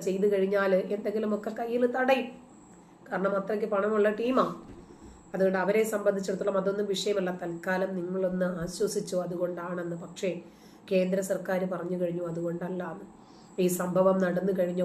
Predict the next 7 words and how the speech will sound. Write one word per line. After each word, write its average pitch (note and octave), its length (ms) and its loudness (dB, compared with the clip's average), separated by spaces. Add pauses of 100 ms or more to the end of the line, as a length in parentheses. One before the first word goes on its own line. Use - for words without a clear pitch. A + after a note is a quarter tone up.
ഉടനെ E3+ 280 0 (680)
നമ്മുടെ F#3+ 300 6
ചാണ്ടിയുമ്മൻ F#3+ 680 4
വിളിച്ചത് F3 440 4 (500)
കേരളത്തിന്റെ F3+ 600 0
ഗവർണറെയാണ് E3+ 600 -4 (560)
നന്ദി F3 240 0